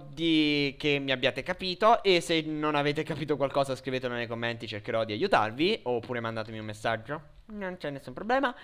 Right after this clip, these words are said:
E, eh, approfitto per ricordarvi che se non vi rispondo dove, ehm, di rimascrivere il messaggio, perché purtroppo ne scrivete tantissimi e a volte non riesco a rispondere a tutti i messaggi. Comunque andiamo a... di qua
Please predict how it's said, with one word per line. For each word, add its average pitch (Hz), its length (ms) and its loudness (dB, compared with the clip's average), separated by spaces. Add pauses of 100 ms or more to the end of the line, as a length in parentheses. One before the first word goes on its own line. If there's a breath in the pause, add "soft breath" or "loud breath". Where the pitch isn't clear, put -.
(340 loud breath)
E, 233 360 10
eh, - 0 -
approfitto 170 1400 6
per 285 200 6
ricordarvi 208 720 6
che 151 140 0
se 254 160 6
non 262 160 6
vi 190 100 0
rispondo 165 680 4
dove, 220 340 4
ehm, 175 440 0
di 180 160 -4
rimascrivere 208 680 2
il 147 40 0
messaggio, 139 460 0
perché 131 240 -4
purtroppo 147 600 -2
ne 151 120 -2
scrivete 208 420 -2
tantissimi 254 1000 2
e 240 80 4
a 294 140 8
volte 254 480 10
non 226 100 4
riesco 196 320 2
a - 20 4
rispondere 175 400 2
a 165 60 4
tutti 165 180 -8
i - 20 -4
messaggi. 147 520 0
Comunque 269 720 10
andiamo 190 640 6
a... 127 680 6
di 147 200 -8
qua 147 440 4